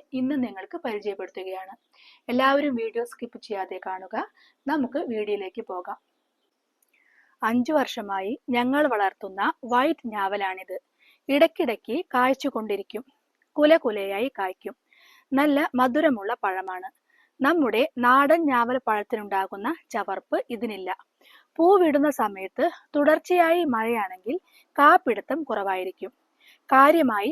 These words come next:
പ്രൂണിംഗ് ഒന്നും ചെയ്യേണ്ട ആവശ്യം ഇല്ല. ബുഷായി തന്നെ വളരുന്നുണ്ട്.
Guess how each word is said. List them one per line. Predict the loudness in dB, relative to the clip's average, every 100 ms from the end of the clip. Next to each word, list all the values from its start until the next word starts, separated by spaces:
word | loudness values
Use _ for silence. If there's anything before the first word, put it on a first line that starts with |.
| -4
പ്രൂണിംഗ് | 2 4 6 4 0
ഒന്നും | -2 -2 -2
ചെയ്യേണ്ട | 0 0 0 -2 -2
ആവശ്യം | -2 -6 -8 -8 -8
ഇല്ല. | -8 -8 -10 _ _ _ _ _ 0
ബുഷായി | 0 4 6 6
തന്നെ | 4 -2 -4 -4
വളരുന്നുണ്ട്. | -2 -2 -4 -8 -10